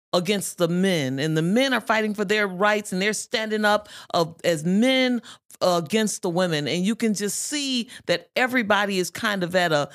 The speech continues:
stalemate and fighting, and th-, it absolutely extracts every morsel, every drip of love out of the possibility of really having healthy relationships.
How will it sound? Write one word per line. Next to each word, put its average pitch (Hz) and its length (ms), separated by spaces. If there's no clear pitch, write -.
stalemate 233 840
and 165 180
fighting, 220 460
and 190 200
th-, 156 300
it 214 300
absolutely 220 960
extracts 190 680
every 277 680
morsel, 240 1000
every 214 460
drip 226 420
of 175 160
love 175 400
out 165 220
of 156 220
the 170 80
possibility 160 1000
of 147 300
really 180 240
having 160 360
healthy 139 320
relationships. 123 800